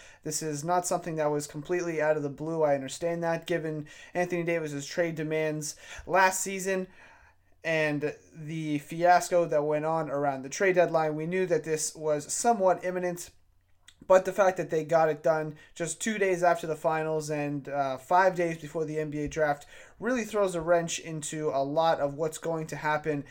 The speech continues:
here in the near future in the N B A draft and free agency. So let's go through the parameters of the trade here. The Lakers get Anthony Davis, and in return, the Pelicans are getting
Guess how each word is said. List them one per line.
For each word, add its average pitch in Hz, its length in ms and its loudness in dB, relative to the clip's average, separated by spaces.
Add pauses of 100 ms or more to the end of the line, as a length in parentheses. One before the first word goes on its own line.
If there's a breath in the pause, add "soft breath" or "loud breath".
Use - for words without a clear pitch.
(220 loud breath)
here 185 260 2
in 185 240 -4
the 165 100 -2
near 165 180 -4
future 156 420 -8
in 165 240 -6
the 156 160 -4
N 151 100 -4
B 147 140 -2
A 143 100 0
draft 147 320 0
and 147 180 -6
free 147 200 -6
agency. 143 420 -8
So 160 340 0 (360 loud breath)
let's 208 160 -2
go 220 120 6
through 214 160 -2
the 180 80 0
parameters 170 680 2
of 170 360 4
the 151 80 -6
trade 147 340 -2
here. 135 280 -10 (1000 loud breath)
The 175 120 0
Lakers 208 360 2
get - 460 2 (340 soft breath)
Anthony 190 360 -4
Davis, 180 540 0 (880 soft breath)
and 165 220 -2
in 170 120 -2
return, 208 500 0
the 170 100 2
Pelicans 220 560 4
are 175 160 6
getting 165 400 4